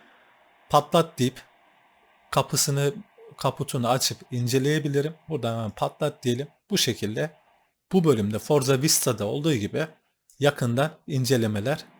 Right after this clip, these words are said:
yapabiliriz. Motor bölümüne bakabiliriz. İçine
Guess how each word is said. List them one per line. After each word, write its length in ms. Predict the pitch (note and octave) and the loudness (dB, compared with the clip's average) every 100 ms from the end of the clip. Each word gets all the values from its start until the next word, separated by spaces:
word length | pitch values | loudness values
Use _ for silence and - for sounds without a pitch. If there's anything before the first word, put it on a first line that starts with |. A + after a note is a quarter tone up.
| - | -6
yapabiliriz. 720 | A#2+ - B2+ A#2 G#2 G2 - | -4 -2 -2 -2 -4 -4 -6
Motor 400 | A#2 A#2 - A#2 | -4 -4 -4 -4
bölümüne 380 | A2+ G#2 G2 F2 | -2 -2 -4 -6
bakabiliriz. 800 | G#2+ - A2+ A#2 A2+ A2 - - _ _ _ _ _ _ _ _ | -10 -8 -6 -6 -6 -8 -10 -14 _ _ _ _ _ _ _ _
İçine 520 | C#4 B2+ - G#2 B2+ | -8 -2 -2 -2 -6